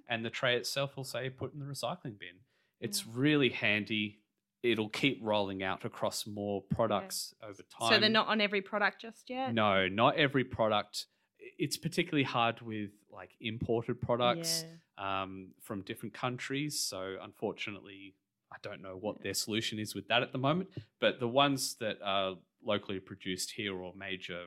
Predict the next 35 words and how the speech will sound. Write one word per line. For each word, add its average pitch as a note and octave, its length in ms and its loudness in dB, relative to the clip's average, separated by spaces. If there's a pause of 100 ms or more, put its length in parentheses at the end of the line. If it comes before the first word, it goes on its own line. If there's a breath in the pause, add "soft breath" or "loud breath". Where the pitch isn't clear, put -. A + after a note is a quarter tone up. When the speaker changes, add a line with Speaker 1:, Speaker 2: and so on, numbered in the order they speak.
Speaker 1:
brands, G2 500 -2 (380)
uh, F2+ 340 -4
are - 60 -8
slowly D#3+ 320 -2
coming C3+ 280 0
on A#2+ 120 0
board B2 260 0
to - 80 -16
that F2 180 -4
and - 100 -18
having G2 260 -10
that - 180 -12
printed F#2 320 -10
on F2 140 -12
the F2 80 -20
labels F#2 640 -14
Speaker 2:
Yeah, G3 120 -16
Speaker 1:
to F#3+ 140 -10
Speaker 2:
it's G3 140 -16
Speaker 1:
be G3+ 100 -14
helpful G3 520 -4
to G3 40 -8
Speaker 2:
fantastic. - 20 -4
Speaker 1:
everyone. A2 480 -6
Speaker 2:
Yeah, G#3+ 280 -16 (360)
cool. - 140 -20 (380 soft breath)
And C4+ 100 8
the D#4 80 8
last E4 460 10
thing, C4 440 2
um, G#3 540 6
if A#3 160 -4
you A#3 140 2
are G#3 120 12
con-, A3 200 -2